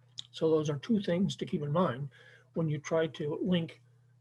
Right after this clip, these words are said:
Psalm fifty, verse ten to Revelation. John's specific time designation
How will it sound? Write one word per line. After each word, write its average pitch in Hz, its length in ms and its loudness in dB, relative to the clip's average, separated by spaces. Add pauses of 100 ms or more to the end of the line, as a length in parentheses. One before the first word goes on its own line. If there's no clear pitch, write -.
(280)
Psalm 165 360 -2
fifty, 170 240 -6
verse 151 200 -4
ten 151 360 -2
to 160 280 -4 (360)
Revelation. 147 480 -6 (3000)
John's 202 560 6
specific 185 600 0
time 202 340 4
designation 156 840 -4